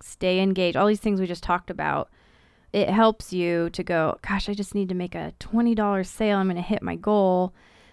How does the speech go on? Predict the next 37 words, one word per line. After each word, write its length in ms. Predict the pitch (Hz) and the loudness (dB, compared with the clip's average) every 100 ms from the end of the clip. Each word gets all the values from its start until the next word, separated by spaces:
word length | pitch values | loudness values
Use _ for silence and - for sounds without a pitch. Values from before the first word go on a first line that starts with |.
| - | 0
Not 140 | 285 | 4
that 80 | 359 | 4
you're 80 | 339 | 4
trying 180 | 311 | 2
to 60 | 269 | 2
be 100 | 190 | 0
salesy, 400 | - 220 214 202 | 2 4 4 4
but 120 | 202 | 0
it 120 | 196 | 0
just 180 | - 226 | -2 -4
keeps 340 | - 240 226 - | -4 -6 -4 -6
you 60 | 214 | -2
kinda 340 | 190 185 180 | 0 2 2
your 180 | 175 170 | 0 0
head 240 | 170 175 | 0 0
in 100 | 190 | 2
the 60 | 233 | 2
game, 420 | 240 254 254 262 | 2 2 4 2
so 140 | 233 190 | 2 -2
you're 120 | 185 | -4
not 360 | 180 180 175 - | -2 0 0 0
zoning 400 | 185 180 175 175 | 0 0 0 -2
out 320 | 170 170 - | 0 0 0
with 140 | - 180 | -6 -6
those 180 | 175 | -6
long 320 | 165 170 170 170 | -4 -2 -2 -2
days 500 | 175 175 - 180 - | -2 0 0 -2 -2
or 180 | 90 | -2
if 200 | 95 190 | -2 -6
the 300 | - 151 76 175 | -6 -4 -4 -2
weather 360 | 196 196 196 | 0 2 2
is 140 | 185 - | -2 -4
tough 400 | - 185 180 - | -4 -2 -2 -4
and 120 | 190 | -6
things 240 | 185 180 175 | -6 -6 -6
like 180 | 175 - | -10 -6
that. 360 | 170 180 - | -4 -4 -6